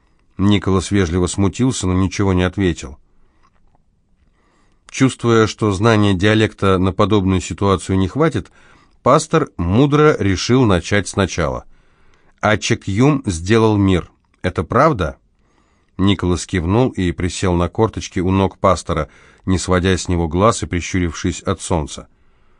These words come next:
"А Чекьюм сделал небо", принялся показывать пастор, "горы,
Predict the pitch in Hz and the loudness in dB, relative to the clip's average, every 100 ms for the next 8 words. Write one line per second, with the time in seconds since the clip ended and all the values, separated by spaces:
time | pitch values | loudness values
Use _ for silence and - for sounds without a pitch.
0 | _ _ _ _ _ _ _ _ _ - | _ _ _ _ _ _ _ _ _ -4
1 | 113 104 117 - 117 147 113 82 101 113 | -2 0 -4 -2 2 2 2 0 2 4
2 | 104 92 92 90 80 110 127 _ - 90 | 4 2 2 2 2 0 -2 _ -4 0
3 | 90 82 95 87 90 - 95 78 82 - | 0 -2 -2 0 0 0 0 0 -4 -2
4 | 90 85 - 78 - _ _ _ - 87 | 0 0 -2 -10 -12 _ _ _ -10 0
5 | 104 92 92 127 | 4 4 2 0